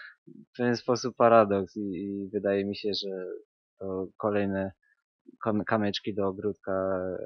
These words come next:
Emery'ego, bo jak widać, ta drużyna ma ogromny potencjał w ofensywie. Fakt faktem, że tutaj drużyna przeciwna, mówi się, że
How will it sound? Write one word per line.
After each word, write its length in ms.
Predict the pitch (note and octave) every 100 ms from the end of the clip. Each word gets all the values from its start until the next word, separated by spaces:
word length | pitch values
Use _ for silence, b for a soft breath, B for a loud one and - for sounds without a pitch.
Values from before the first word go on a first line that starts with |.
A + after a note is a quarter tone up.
| -
Emery'ego, 500 | G2 F#2+ F#2 F#2 G2+
bo 320 | G2 F#2 F#2 E2
jak 180 | G2+
widać, 440 | A2 A#2 A2+ G#2 -
ta 140 | A#2
drużyna 400 | A2 A#2 A#2 A#2
ma 160 | A2 A2
ogromny 440 | G#2+ A#2+ A#2+ A2+
potencjał 560 | - A2 A2 G#2 A2 G#2
w 40 |
ofensywie. 680 | G#2 - G2+ - G2 G2+ G#2+ B _
Fakt 260 | A2 G#2+ -
faktem, 400 | A2+ G#2 - G#2
że 200 | G2+ G2 -
tutaj 340 | F2+ F#2+ F#2+ _ _ _ -
drużyna 400 | G#2 G#2+ G#2 G#2
przeciwna, 680 | - G2+ A2 G#2+ G2+ F#2+ G2 -
mówi 460 | F2+ A2+ C3 B2
się, 260 | A2 A#2+ G#2+
że 280 | G2 F#2